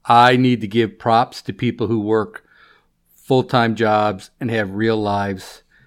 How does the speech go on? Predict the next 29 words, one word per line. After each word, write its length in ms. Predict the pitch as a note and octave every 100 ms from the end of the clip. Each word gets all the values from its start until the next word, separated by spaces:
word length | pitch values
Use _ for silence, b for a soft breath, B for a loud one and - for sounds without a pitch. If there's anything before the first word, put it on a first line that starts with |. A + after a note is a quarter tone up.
| _ _
because 680 | G#2+ G2+ A#2 G#2+ G#2 F#2 - _ _ _ _ _ _ _ _ _ _ -
I've 220 | C#3 A#2
never 300 | C3 A#2 A2
had, 380 | B2 A#2+ A2+ -
well, 160 | B2
I 140 | A2 G#2 - _
can't 220 | C#3 A#2+
say 160 | - G#2
that. 320 | G2 F#2 - _ _ _
Since 460 | - - D#3 D3+
I 100 | C#3
left 300 | B2+ B2 A#2+
the 100 | A#2
restaurant 440 | G#2+ A#2 - A2 G2
business 360 | G#2+ A2 G2 -
full-time, 680 | - G#2+ - G#2 F#2+ F2 - _ _ _ _ _ -
I've 140 | A2
never 300 | G#2+ A2+ A2
had 200 | A2 A2+
a 60 | G2
real 480 | F2+ G#2+ A2 A2 G#2+
true 560 | - - A#2+ A#2 A2
forty 400 | G2 - A#2 A2
hours 340 | G#2 G#2+ G2+ F#2+
a 60 |
week, 340 | G2+ G#2 G2 - B B B -
Monday 340 | A2 G#2 G#2
through 220 | F#2+ G#2
Friday. 600 | G2 - G2 F#2 F2+ F2